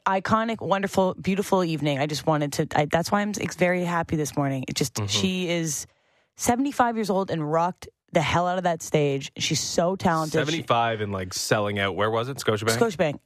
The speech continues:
Speaker 1: And
Speaker 2: crazy.
Speaker 1: I, one side note too, had tickets in three hundreds, and I weaseled my way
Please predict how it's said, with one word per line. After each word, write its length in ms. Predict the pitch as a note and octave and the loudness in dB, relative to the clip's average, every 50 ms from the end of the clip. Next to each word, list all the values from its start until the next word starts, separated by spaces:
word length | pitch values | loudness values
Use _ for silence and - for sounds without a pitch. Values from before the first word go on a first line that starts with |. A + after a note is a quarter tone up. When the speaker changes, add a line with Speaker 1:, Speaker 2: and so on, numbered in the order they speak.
| _ _ - | _ _ 0
Speaker 1:
And 200 | A3 G#3 G3+ G#3 | 0 2 0 0
Speaker 2:
crazy. 360 | - - F2+ - C2+ C#2 - - _ _ _ - | -2 -4 -6 -8 -10 -12 -14 -16 _ _ _ 0
Speaker 1:
I, 480 | F#3+ G3 G#3 A3 A3 A3 G#3+ G#3+ - - - - | 0 2 2 0 0 -2 -2 -4 -6 -8 -14 -10
one 360 | - - - G3+ F#3+ F#3+ F3+ | -4 0 0 0 0 0 -2
side 320 | F3 - - F#3 F3 E3+ E3 | 0 2 2 2 2 2 0
note 160 | D3+ C3+ - | -2 -2 0
too, 280 | - E3 D#3 D3+ C#3+ - - | 0 0 0 0 -2 -2 -2
had 260 | D#3+ E3 E3+ D#3+ D#3+ | 0 0 0 0 0
tickets 300 | - F#3+ - F3 - - | -2 0 0 2 2 2
in 120 | E3+ D3 | 2 2
three 160 | C3+ E3 D#3+ | 2 0 0
hundreds, 440 | D#3 D#3 D3 D3 C#3+ C#3 C#3 - - - - | 0 -2 -2 -4 -4 -4 -4 -6 -6 -2 0
and 160 | E3 D#3+ D#3 | 2 2 4
I 340 | D#3 E3 F3+ F#3+ G#3 A3 G#3+ _ _ _ _ _ _ _ _ - | 2 2 0 0 -2 -4 -6 _ _ _ _ _ _ _ _ 2
weaseled 640 | D3 D3 D3+ D#3 E3+ F#3+ F#3 F3 G#3+ A3 A#3 G#3 | 2 4 2 2 0 0 0 0 2 2 0 0
my 220 | F3 F3 F3 F#3+ G3+ | -2 -2 -2 0 0
way 420 | F3 D#3+ C#3 B2+ B2 A#2+ B2+ A#2+ | -2 -2 -2 -2 -2 -4 -4 -6